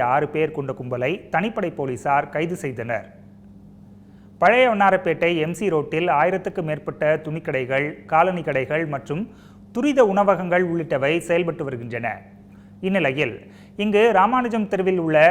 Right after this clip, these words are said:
கடைகளுக்குள் புகுந்த ரவுடி குள்ள ஆனந்த் தலைமையிலான ஆறு பேர் கொண்ட கும்பல் கத்தியை காட்டி மிரட்டி மாமூல் கேட்டுள்ளனர். அப்போது, மாமூல் தர மறுத்த காலணி கடை உரிமையாளர் உசேன், ஊழியர் யாசின் அராஃபத், உணவக உரிமையாளர்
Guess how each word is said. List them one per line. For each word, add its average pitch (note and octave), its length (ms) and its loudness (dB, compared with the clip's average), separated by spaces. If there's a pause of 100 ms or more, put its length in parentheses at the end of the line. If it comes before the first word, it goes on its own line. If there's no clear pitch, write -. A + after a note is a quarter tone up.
(100)
கடைகளுக்குள் E3+ 640 0
புகுந்த C#3 300 -2 (240)
ரவுடி D3 280 0 (140)
குள்ள F#3+ 180 4 (120)
ஆனந்த் F3 240 -2
தலைமையிலான C#3+ 520 -2 (100)
ஆறு D3+ 200 2
பேர் E3 200 0
கொண்ட C3 220 -4
கும்பல் B2 300 -2 (600)
கத்தியை B3+ 420 0
காட்டி G3+ 300 4
மிரட்டி D#3+ 300 -2 (160)
மாமூல் F#3+ 380 0
கேட்டுள்ளனர். A#2+ 580 -6 (580)
அப்போது, D#3+ 300 2 (200)
மாமூல் F3+ 380 2
தர E3 100 4 (100)
மறுத்த C#3+ 220 -2 (240)
காலணி E3+ 320 2
கடை D3 220 0
உரிமையாளர் C#3 520 0 (180)
உசேன், C#3 340 -2 (500)
ஊழியர் F#3 400 4 (180)
யாசின் G3 460 4
அராஃபத், D3+ 480 2 (440)
உணவக A#3+ 340 2
உரிமையாளர் F3 580 6